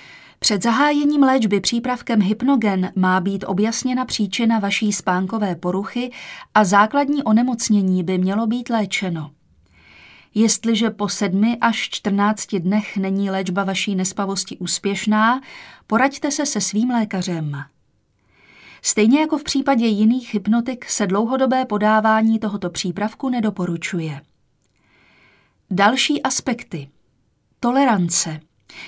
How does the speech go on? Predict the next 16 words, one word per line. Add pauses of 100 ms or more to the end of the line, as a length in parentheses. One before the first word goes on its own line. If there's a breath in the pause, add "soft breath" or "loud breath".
Jestliže
po
několika
týdnech
zjistíte,
že
tablety
již
neúčinkují
tak
dobře
jako
na
začátku
vaší
léčby,